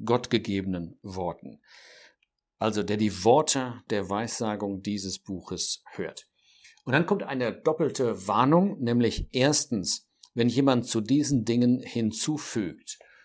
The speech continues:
Also gewissermaßen sagt, ich kann der Offenbarung Gottes etwas hinzufügen,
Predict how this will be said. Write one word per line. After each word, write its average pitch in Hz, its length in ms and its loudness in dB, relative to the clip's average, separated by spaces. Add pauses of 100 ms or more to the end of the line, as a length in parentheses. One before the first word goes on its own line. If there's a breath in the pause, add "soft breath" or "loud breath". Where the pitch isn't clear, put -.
(140 loud breath)
Also 110 220 -4
gewissermaßen 113 680 -6
sagt, 101 420 -6
ich - 180 -14
kann 123 420 -8
der - 140 -10
Offenbarung 110 640 -8
Gottes 110 580 -8 (400)
etwas - 380 -8
hinzufügen, 131 1040 -8